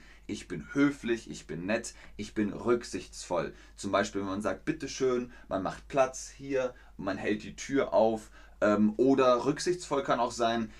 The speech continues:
wenn der Nachbar sagt, "Ey, bitte leiser", dann macht man die Musik einfach ein bisschen leiser, dann nimmt man Rücksicht auf den Nachbarn oder die Nachbarin. Man ist rücksichtsvoll. Sehr gut, Leute, lauter richtige Antworten. Zum Beispiel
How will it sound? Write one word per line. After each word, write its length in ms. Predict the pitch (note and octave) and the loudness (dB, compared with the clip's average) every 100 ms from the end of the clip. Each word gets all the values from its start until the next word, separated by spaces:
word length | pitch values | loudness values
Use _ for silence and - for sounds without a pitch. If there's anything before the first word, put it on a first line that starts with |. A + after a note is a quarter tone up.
| - | -6
wenn 140 | G2+ A2 | 0 2
der 120 | A#2 | 4
Nachbar 400 | C3 C#3 - A#2+ | 2 2 0 2
sagt, 360 | A#2 A#2 - | 4 4 2
"Ey, 280 | - G#3+ A3+ | -4 -2 0
bitte 320 | E3 G#3+ A3 | 2 4 4
leiser", 680 | G#3+ A3 B3 A3+ G#3+ G3+ G3 - - | 4 4 2 2 4 2 0 -8 -4
dann 160 | G#2+ A2 | 2 4
macht 240 | A#2 - | 2 0
man 120 | A#2 G#2+ | -4 0
die 80 | |
Musik 500 | G#2+ G#2+ G2+ G#2 G#2 - - - | 0 0 -2 -4 -6 -12 -20 -6
einfach 480 | F#2+ G#2+ G#2 G#2 - | -2 -2 0 -4 -4
ein 140 | G2 | -10
bisschen 520 | G2 G2 - F#2 F2 - - - | -6 -8 -6 -8 -8 -14 -16 -6
leiser, 760 | G#2+ B2+ D3+ B2+ A2+ G#2+ G#2+ - | 0 2 2 0 2 2 0 -8
dann 160 | - A2 | 0 4
nimmt 280 | C#3+ D3 B2+ | 4 4 0
man 160 | A#2 | 0
Rücksicht 640 | G#2+ A#2+ - - A2+ - | 2 0 -2 -6 -6 -4
auf 180 | F2 F#2+ | -2 -2
den 200 | F#2+ F#2+ | -2 -2
Nachbarn 420 | G2+ G#2+ - G#2 | -2 -2 -4 -4
oder 200 | - G2+ | -4 -6
die 140 | F2 F2 | -6 -6
Nachbarin. 640 | F#2 - G2+ F2 F#2+ F2 - - | -6 -6 -4 -4 -4 -8 -14 -2
Man 180 | A#2 C3 | -2 0
ist 320 | - - A2 | -4 -6 -4
rücksichtsvoll. 800 | A2 - G2+ - - - F#2 F2+ | -4 -4 -8 -8 -10 -2 0 2
Sehr 300 | F#2 A#3+ G#3+ | 6 6 6
gut, 260 | C4 C#4+ | 0 0
Leute, 360 | G#3+ C3+ A2 G#2 | 2 2 0 0
lauter 440 | B2+ A3+ C4+ G#3 | 2 2 2 0
richtige 340 | F3+ F3 D3 - | -2 -2 0 0
Antworten. 500 | G#2 F2 D2+ C#2+ - - - - - - | -2 -2 -4 -4 -14 -16 -20 -20 -20 -10
Zum 200 | - C3 | -4 4
Beispiel 640 | A2+ A#2 - G#2 G#2 G2+ | 4 4 2 4 4 4